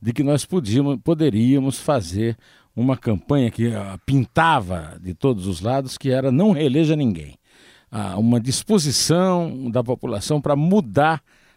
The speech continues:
os donos da política, jogar a velha política fora.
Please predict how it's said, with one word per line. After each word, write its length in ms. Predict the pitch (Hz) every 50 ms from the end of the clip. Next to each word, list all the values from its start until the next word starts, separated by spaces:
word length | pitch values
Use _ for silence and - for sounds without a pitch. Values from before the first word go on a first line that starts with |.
| _ -
os 180 | 120 110 95
donos 280 | 85 135 151 143 123 90
da 100 | 110 107
política, 480 | - 98 90 98 135 147 - - - 107
jogar 420 | - 127 131 113 98 143 151 143
a 40 | 117
velha 280 | 90 95 139 143 135 123
política 460 | 107 110 104 101 98 - 80 87 85
fora. 420 | - - 127 139 147 151 151 147